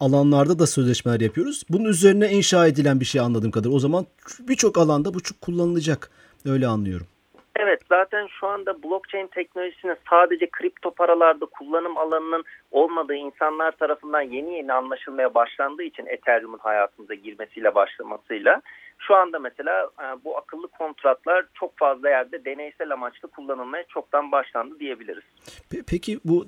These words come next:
Speaker 1: De-, DeFi, e, uygulamasını, merkezsiz finans uygulamasını şu an kullanan,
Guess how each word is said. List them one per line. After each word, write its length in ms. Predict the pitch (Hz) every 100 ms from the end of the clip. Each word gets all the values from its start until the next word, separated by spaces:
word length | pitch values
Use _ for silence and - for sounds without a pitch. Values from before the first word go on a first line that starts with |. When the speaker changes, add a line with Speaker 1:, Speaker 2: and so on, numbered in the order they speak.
| 147
Speaker 1:
De-, 300 | 170 160 117
DeFi, 460 | 185 190 170 165 -
e, 280 | 135 127
uygulamasını, 720 | 131 143 135 147 139 131 123 123
merkezsiz 540 | 123 127 151 139 151
finans 300 | 139 147 143
uygulamasını 800 | 160 127 127 131 131 - 131 127
şu 200 | - 143
an 120 | 151
kullanan, 600 | 147 - 131 139 139 143